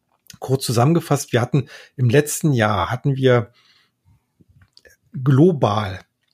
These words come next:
ein Umsatzwachst-, äh, ein Umsatzvolumen in der, in der, äh, Sch-,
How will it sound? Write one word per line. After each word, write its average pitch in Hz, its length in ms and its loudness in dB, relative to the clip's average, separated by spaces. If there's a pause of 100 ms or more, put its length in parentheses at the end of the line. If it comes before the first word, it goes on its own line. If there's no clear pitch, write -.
(320)
ein 143 180 2
Umsatzwachst-, 170 840 0
äh, 123 180 0
ein 113 140 -8
Umsatzvolumen 165 1300 -2 (720)
in 139 80 0
der, 120 360 2
in 127 120 -4
der, 117 360 0
äh, 117 220 -4
Sch-, - 220 -14